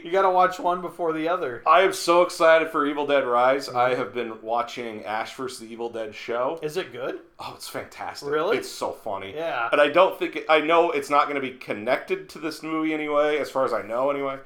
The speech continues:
Speaker 2: But I don't care. I'm watching it.
Speaker 1: Yeah, as long as you have fun.
Speaker 2: Oh, and I thought of an idea for an Evil Dead Army of Darkness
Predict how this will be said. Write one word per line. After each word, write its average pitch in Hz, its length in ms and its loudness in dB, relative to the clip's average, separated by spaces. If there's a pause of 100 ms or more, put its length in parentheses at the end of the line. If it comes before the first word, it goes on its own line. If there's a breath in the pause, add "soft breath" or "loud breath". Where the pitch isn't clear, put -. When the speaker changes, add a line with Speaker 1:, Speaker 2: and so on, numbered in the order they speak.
(480 soft breath)
Speaker 2:
But 98 140 -4
I 110 80 -2
don't - 120 -10
care. - 260 -18 (120)
I'm 87 160 -14
watching 90 300 -16
it. - 60 -20 (120)
Speaker 1:
Yeah, 180 120 -2
as 175 100 -4
long 254 160 2
as 160 80 -8
you 151 60 -4
have 120 180 -6
fun. 104 320 -18 (420 soft breath)
Speaker 2:
Oh, 160 240 6
and 120 60 2
I 117 80 0
thought 139 220 4
of 135 80 2
an 127 60 0
idea 120 340 -2
for 127 240 -4
an 117 160 -8
Evil 123 260 -2
Dead 127 280 -2
Army 120 240 -4
of 113 80 -6
Darkness 123 640 -6